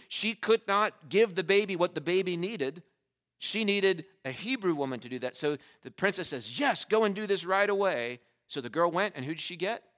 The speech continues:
Miriam went and got Jo-, Jochebed. So much in here. I will just, summary, Jochebed's faith in God is immediately rewarded. And you think this is good? Can you imagine how thrilled Jochebed must have been when Miriam came back? Now, some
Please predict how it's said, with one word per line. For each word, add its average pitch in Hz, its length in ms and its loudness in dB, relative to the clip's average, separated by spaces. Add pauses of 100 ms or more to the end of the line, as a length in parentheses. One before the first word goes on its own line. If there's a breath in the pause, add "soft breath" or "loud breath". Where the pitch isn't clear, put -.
(120)
Miriam 208 320 4
went 208 160 4
and 170 100 -4
got 185 300 4 (560)
Jo-, 190 200 2 (220)
Jochebed. 143 560 -2 (2000)
So 254 240 2
much 185 260 2
in 160 100 -4
here. 123 360 -8 (540)
I 147 100 4
will 165 80 2
just, 147 400 -2
summary, 156 480 -4 (640)
Jochebed's 143 580 -4
faith 127 320 -10
in 117 80 -12
God 107 240 -6
is 95 80 -10
immediately 101 540 -10
rewarded. 90 600 -10
And 113 120 -8
you 160 80 -6
think 147 220 -10
this - 200 -4
is 175 120 -10
good? 196 200 -4 (240 loud breath)
Can 175 160 4
you 214 140 4
imagine 175 440 4
how 143 260 4
thrilled 135 460 -2
Jochebed 135 460 2
must 131 160 -2
have 131 80 -8
been 127 140 -4
when 113 100 -6
Miriam 120 320 -6
came 123 220 -12
back? 143 200 0
Now, 123 120 -2
some 170 440 2